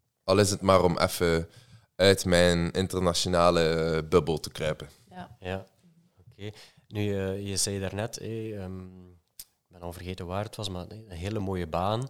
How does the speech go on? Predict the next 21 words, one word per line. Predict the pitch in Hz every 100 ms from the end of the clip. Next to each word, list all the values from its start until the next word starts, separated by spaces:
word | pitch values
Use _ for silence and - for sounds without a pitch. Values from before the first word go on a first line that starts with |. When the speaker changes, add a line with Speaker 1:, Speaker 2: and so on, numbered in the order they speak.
| -
Speaker 1:
Een | 87
Hazewinkel, | 87 82 82 76 78 78
ja. | 80
Speaker 3:
Hazewinkel, | 76 90 101 110
een | 87
hele | 101 104
mooie | 95 92
baan. | 87 104 120 -
Ja, | 110 107 _ _ _ _ _
een | 87
hele | 90 95
mooie | 90 85
baan. | 82 98 123 - _ _ _ _
Omschrijf | 101 95 - 101 113
dat | 127
eens. | 123 131 117
Eh, | 104
wa-, | 104 95 104
wat, | 107 120
wat | 110 123
maakt | 113 123 127